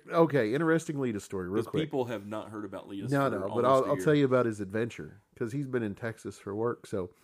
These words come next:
Speaker 1: Lita's called me one day to tell me that he found a guy on one of the Facebook groups down there in Texas
Speaker 2: <laughs> Oh,
Speaker 1: that was
Speaker 2: no.
Speaker 1: just giving away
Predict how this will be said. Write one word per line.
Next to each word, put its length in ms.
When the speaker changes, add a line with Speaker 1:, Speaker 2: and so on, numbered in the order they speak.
Speaker 1:
Lita's 340
called 260
me 100
one 280
day 180
to 80
tell 240
me 160
that 200
he 240
found 340
a 40
guy 340
on 160
one 100
of 80
the 80
Facebook 500
groups 280
down 180
there 120
in 60
Texas 460
Speaker 2:
<laughs> 540
Oh, 140
Speaker 1:
that 200
was 200
Speaker 2:
no. 60
Speaker 1:
just 300
giving 400
away 600